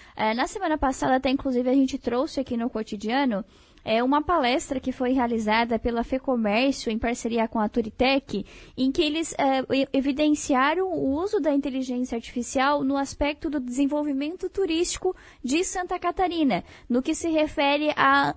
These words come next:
a, a da-, a levantamento de dados e estatísticas, né?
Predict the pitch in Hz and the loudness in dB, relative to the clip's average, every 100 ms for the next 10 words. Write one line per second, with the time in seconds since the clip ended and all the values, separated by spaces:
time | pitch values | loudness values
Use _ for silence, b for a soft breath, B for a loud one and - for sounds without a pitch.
0 | - 262 262 262 254 254 240 247 269 277 | 0 2 2 0 0 0 2 4 6 6
1 | 311 320 359 330 330 330 254 285 262 233 | 4 2 2 2 0 -2 -4 -2 2 2
2 | 302 330 330 320 - 320 339 - 403 - | 2 0 -4 -4 -6 -4 -4 -4 -4 -2
3 | 285 254 - 220 233 | -2 -2 -2 0 0